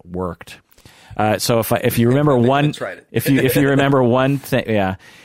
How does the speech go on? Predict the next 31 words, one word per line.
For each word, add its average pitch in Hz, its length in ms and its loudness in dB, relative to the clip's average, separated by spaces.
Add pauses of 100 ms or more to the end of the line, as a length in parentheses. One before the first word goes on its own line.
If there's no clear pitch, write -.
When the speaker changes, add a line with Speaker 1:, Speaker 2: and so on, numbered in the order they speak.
(120)
Speaker 1:
if 113 100 -4
you 139 80 2
remember 135 280 2
one 127 300 2
thing, 113 560 -2
but 120 160 2
it's 117 140 -2
such - 340 -2
a 113 80 0
hard 104 360 -2
thing 95 200 -2
to 87 120 -2
attain. 85 540 -4
You 175 60 0
Speaker 2:
Well, 185 100 2
it's 175 120 -2
Speaker 1:
know? 165 60 0
Speaker 2:
a - 20 0
lifelong 139 480 0
goal 147 240 0
for 95 240 -4
everyone. 90 380 -4
Speaker 1:
Yeah. - 140 -20 (240)
But 127 360 -2
it, 123 320 -2
if, 120 340 -2
if 123 160 -2
I 131 120 2
was 135 220 2
to 123 120 0
give 110 260 0